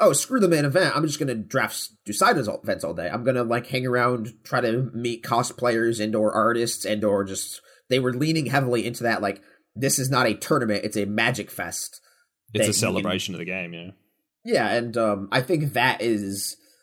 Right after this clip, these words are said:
Speaker 1: definitely the direction that th-, they're going to steer that huge logistical ship moving forward, and they need to find
Speaker 2: Mm.
Speaker 1: somebody who is, um, able to run these convention-style events,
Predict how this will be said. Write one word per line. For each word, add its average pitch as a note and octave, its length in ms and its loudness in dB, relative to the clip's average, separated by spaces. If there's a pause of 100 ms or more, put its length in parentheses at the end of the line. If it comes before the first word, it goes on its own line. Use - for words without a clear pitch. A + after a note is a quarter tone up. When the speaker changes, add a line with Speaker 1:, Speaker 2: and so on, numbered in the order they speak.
(320)
Speaker 1:
definitely B2+ 480 0
the A2+ 120 -4
direction A#2 600 -4
that - 220 -4 (160)
th-, - 160 -14
they're A2+ 140 -2
going A2 160 -4
to G2+ 80 -6
steer B2+ 360 -2
that G2+ 280 0 (640)
huge A2 500 -2
logistical A2+ 600 -6
ship B2+ 180 -4
moving G2+ 280 -6
forward, C3+ 360 2
and G#2+ 200 -2
they A#2 100 0
need A#2+ 140 -2
to A#2 80 0
find A2 300 -2
Speaker 2:
Mm. G2+ 40 -4
Speaker 1:
somebody G#2+ 300 0
who G#2+ 180 0
is, G2 400 -4 (640)
um, G2+ 360 -2
able A2 240 0
to A2+ 120 -2
run A2 200 2
these G#2 160 0
convention-style A2 760 0
events, G2 640 -2